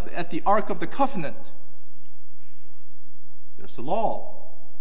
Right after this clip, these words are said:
You violated the law. Blood had to be shed for the forgiveness of our sins.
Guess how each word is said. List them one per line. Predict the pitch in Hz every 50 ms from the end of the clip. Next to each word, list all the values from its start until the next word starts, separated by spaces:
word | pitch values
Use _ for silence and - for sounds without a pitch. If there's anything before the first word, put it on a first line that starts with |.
| - - -
You | 113 117 117 113
violated | 117 120 120 135 170 180 175 165 165 160 165 160 156
the | - 180
law. | 175 185 254 240 180 127 - - - - - - - - - - - - - - - - - - - - 120 113
Blood | 147 165 208 208 214 214 190
had | - - 185 165 -
to | -
be | 175 185
shed | 180 - - - - 202 180 156 127 107 - - - - - - - - - - - - - - - - - - - - - - -
for | - -
the | 165 165
forgiveness | - - 147 131 - 196 - 196 196 175 - -
of | 165 165
our | 156 151 143
sins. | - - - 185 165 165 - - - - -